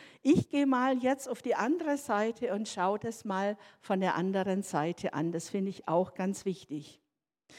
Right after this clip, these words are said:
Ich war jetzt auch im Urlaub und da ist mir wieder ein kleines Erlebnis, wobei ich fast es zu schwach finde als Beispiel. Aber ich hab's trotzdem für mich sehr wichtig, ähm,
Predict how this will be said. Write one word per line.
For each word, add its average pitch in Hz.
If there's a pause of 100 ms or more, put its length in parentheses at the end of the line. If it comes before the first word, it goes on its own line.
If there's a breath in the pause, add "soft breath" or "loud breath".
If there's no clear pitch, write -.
(960 loud breath)
Ich 226
war 262
jetzt 240
auch 214
im 220
Urlaub 262 (1160)
und 170
da 180
ist -
mir 214
wieder 214
ein 240
kleines 226
Erlebnis, 240
wobei 214
ich 233
fast -
es 240
zu 247
schwach 247 (380)
finde 208
als 185
Beispiel. 233 (520 loud breath)
Aber 226
ich 240
hab's 254
trotzdem 262
für 233
mich 262
sehr 208
wichtig, 254
ähm, 214